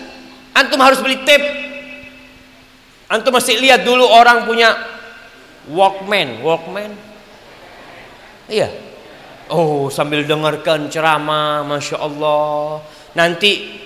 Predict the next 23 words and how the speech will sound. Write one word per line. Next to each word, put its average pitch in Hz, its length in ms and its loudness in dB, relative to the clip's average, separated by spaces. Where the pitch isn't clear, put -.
berulang 202 640 4
kali 208 400 4
disetel, 214 480 0
bosan 208 400 2
dengarkan 180 400 -2
ceramah. 135 480 -4
Kita 226 320 0
harus 220 320 6
beli 254 480 8
kaset 220 400 0
lagi. 160 320 -2
Sampai 185 480 0
sekarang 196 400 2
semuanya 185 640 0
ada 175 240 0
di 160 160 -4
tangan 160 320 0
antum. 151 400 -8
Semuanya 170 640 -4
ada 156 160 -4
di 143 80 -8
handphone 147 560 -6
antum. 107 480 -14